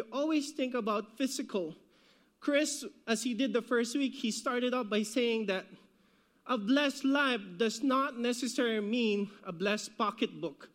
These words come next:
or a blessed wallet, though it is part of the blessing when you have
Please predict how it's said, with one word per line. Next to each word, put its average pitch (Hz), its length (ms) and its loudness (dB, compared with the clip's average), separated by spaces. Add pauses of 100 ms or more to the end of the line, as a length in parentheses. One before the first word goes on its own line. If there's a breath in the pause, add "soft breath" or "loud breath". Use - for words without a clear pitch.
(220 soft breath)
or 202 160 0
a 185 60 -2
blessed 208 400 0
wallet, 196 420 0 (580 soft breath)
though 226 280 4
it 196 100 2
is 233 220 2
part 220 240 2
of 185 100 0
the 180 100 0
blessing 175 600 -2 (640 soft breath)
when 196 180 0
you 214 140 4
have 233 220 2